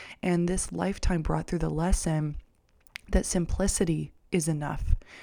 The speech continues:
that it's enough just to be alive and breathing, and you don't have to be striving for these crazy huge things all the, you know, all the time. If, and you can be satisfied with a beautiful, simple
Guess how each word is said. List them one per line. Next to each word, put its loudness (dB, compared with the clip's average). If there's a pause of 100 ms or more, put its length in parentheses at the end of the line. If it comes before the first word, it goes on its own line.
that -2
it's 0
enough 0
just -4
to -2
be -2
alive 0
and -6
breathing, 2 (360)
and 2
you 0
don't 0
have -2
to 2
be 2
striving -2
for -4
these 0
crazy 0
huge -4
things 0 (360)
all -2
the, -10 (300)
you 4
know, 2
all 2
the -2
time. 4
If, 2
and -2 (220)
you -2
can 4
be 2 (200)
satisfied -2 (400)
with 0
a 0
beautiful, -4
simple 2